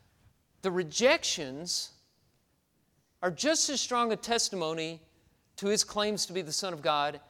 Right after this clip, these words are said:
as the approvals. And this is another case. Eventually, Mary opened her heart and released that secret faith she'd been treasuring up all those years.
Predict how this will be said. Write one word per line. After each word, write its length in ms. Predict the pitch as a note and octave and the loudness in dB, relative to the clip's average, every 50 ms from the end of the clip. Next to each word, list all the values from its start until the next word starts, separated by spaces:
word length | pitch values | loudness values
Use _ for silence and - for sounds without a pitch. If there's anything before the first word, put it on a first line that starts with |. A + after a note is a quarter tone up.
| - - - - _ _ _ _ _ _ _ _ _ _ - | -20 -20 -20 -20 _ _ _ _ _ _ _ _ _ _ -4
as 240 | F3 F3+ G3 E3+ D#3+ | 0 0 0 2 2
the 140 | F#3+ A#3 A#3 | 2 2 2
approvals. 880 | A3+ A#3 - - C#4+ E4 E4 - - G2 A2 - - - - - - - _ _ _ _ _ _ _ _ _ _ _ _ _ _ _ _ _ - - - - - - - - - - - - - - - | 2 0 -2 -2 0 0 -2 -2 -4 -10 -8 -6 -4 -4 -2 -4 -6 -10 _ _ _ _ _ _ _ _ _ _ _ _ _ _ _ _ _ -20 -20 -20 -20 -20 -20 -20 -20 -20 -20 -20 -20 -20 -16 -12
And 100 | - D3 | -6 -2
this 180 | F3 A3 G#3+ - | 0 2 2 2
is 120 | G#3 F3 | 0 0
another 320 | F#3+ F#3 F3 F3+ F#3+ F3+ E3 | 0 0 2 2 2 2 0
case. 720 | - - G3+ G3 F#3+ D#3+ G#2+ - - - - - - - - - - - - - - B5+ - - - - - - - - - - - - - - - - - - - - - - - - - - - - - - - | -2 0 0 0 0 -2 -4 -4 -2 0 0 0 -2 -4 -10 -20 -20 -20 -20 -20 -20 -20 -20 -20 -20 -20 -20 -20 -20 -20 -20 -20 -20 -20 -20 -20 -20 -20 -20 -20 -20 -20 -20 -20 -20 -20 -20 -20 -20 -20 -20 -12 -2
Eventually, 580 | E3 E3 A#3+ D4+ D#4 - - B3 G3+ F#3+ F#3 F3+ | 4 8 8 8 8 8 6 6 6 6 6 6
Mary 680 | F3+ F#3+ F#3 G3+ A3+ A#3 G#3+ F3+ D#3+ D3+ D#3 F3+ F3 - - - - | 4 6 6 8 8 8 6 6 4 2 0 -2 -6 -12 -18 -6 2
opened 340 | E3 F3+ F#3 F3+ G#3+ G3+ F#3 | 4 4 4 4 4 4 6
her 120 | F#3+ F3 | 6 6
heart 380 | E3+ F3+ F3 F3+ F3+ F3+ - - - - - - _ _ _ - _ _ - - | 8 10 10 10 8 8 4 -2 -16 -20 -20 -20 _ _ _ -20 _ _ -12 -6
and 140 | D#3 E3 | -2 2
released 400 | E3+ F3 F3 G3+ A#3 G#3+ - - | 4 6 8 8 8 8 6 4
that 200 | G3+ F#3 F3 E3 | 4 2 2 4
secret 480 | - - - G#3 G#3+ F3+ - G#3+ F#3 B2+ | 4 4 6 4 2 0 0 -4 -4 -2
faith 340 | - - F3+ F#3 F#3+ F3+ F3 | 4 6 6 6 6 4 2
she'd 260 | - - G3 F#3 D#3 | -2 -2 -2 0 0
been 120 | F#3 F3 | 0 -2
treasuring 520 | D#3+ - - F3+ F3 E3+ D#3+ F3 E3 E3+ E3 | -2 2 4 4 4 4 4 2 0 0 0
up 120 | D#3+ D#3+ | 2 4
all 160 | E3+ D#3+ E3 | 4 4 4
those 240 | D#3 E3 E3 D3+ C#3 | 4 2 0 -2 -2
years. 600 | D#3 E3+ E3 D#3+ E3 E3 D#3 - - - - - | -2 -2 -2 -2 -4 -6 -4 0 0 0 0 0